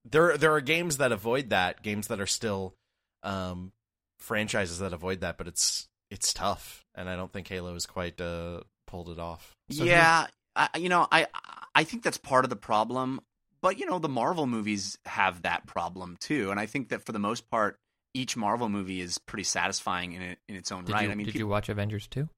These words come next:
Speaker 3: Well, I, you
Speaker 1: Yeah,
Speaker 3: know,
Speaker 1: I mean, a lot of people complained about Avengers two primarily <laughs> being set up. I, I, I still liked it,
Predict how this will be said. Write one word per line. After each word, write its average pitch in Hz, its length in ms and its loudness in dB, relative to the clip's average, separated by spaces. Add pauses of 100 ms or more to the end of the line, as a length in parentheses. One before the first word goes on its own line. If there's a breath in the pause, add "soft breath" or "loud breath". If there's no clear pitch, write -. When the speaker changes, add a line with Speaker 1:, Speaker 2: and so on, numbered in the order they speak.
(300)
Speaker 3:
Well, 392 260 4
I, 185 60 -4
you 185 100 -6
Speaker 1:
Yeah, 196 120 0
Speaker 3:
know, - 20 -
Speaker 1:
I 147 60 12
mean, 151 140 8
a 147 60 10
lot 135 240 10
of 151 80 0
people 135 260 -4
complained 113 420 -4
about 104 200 0
Avengers 98 400 -4
two 101 220 -8 (160)
primarily 98 480 -2
<laughs> - 20 -6
being 113 300 -2
set 110 240 4
up. 98 160 -2
I, 123 240 4
I, 160 280 8
I 160 120 8
still 156 260 6
liked 127 280 -2
it, 214 180 0